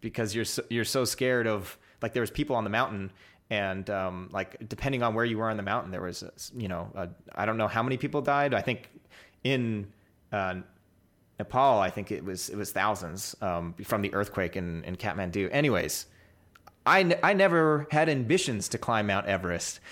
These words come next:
Uh, <laughs> but Lord knows I, I will never, uh, <laughs> like, I'm, I'm gonna be worried about just going to, like, the west and east coast where there's faults and stuff now. You know, Toronto, I'm pretty safe here.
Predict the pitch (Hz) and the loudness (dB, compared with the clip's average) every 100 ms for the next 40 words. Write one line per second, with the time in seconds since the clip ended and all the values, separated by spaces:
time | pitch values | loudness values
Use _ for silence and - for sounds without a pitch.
0 | - - 120 110 107 104 104 - - - | -20 -6 2 4 6 4 2 -2 -6 -4
1 | - - 135 127 113 - 190 - 208 - | -6 0 4 4 2 -4 -8 -6 -8 -10
2 | - - 117 156 180 165 175 165 170 180 | -10 -4 2 6 6 6 6 6 6 6
3 | 143 185 139 147 175 180 180 - - - | 4 6 4 4 6 4 4 0 -2 -10
4 | - - - - 240 - 131 151 175 156 | -10 -16 -14 -8 -4 2 4 6 6 4
5 | 202 175 135 139 147 147 131 135 131 117 | 4 2 2 4 4 4 4 2 2 2
6 | 143 135 127 120 117 107 131 147 131 151 | 2 4 2 2 2 2 2 0 -2 -2
7 | 165 - 117 101 120 113 107 - 165 185 | -2 0 0 0 -2 0 -2 0 0 0
8 | 113 - 101 - 101 92 98 95 95 117 | -6 -2 -4 -2 -4 -2 -2 -4 -4 -2
9 | 123 127 120 139 113 - 139 135 110 98 | 0 2 0 0 -2 -2 -4 -2 -2 -2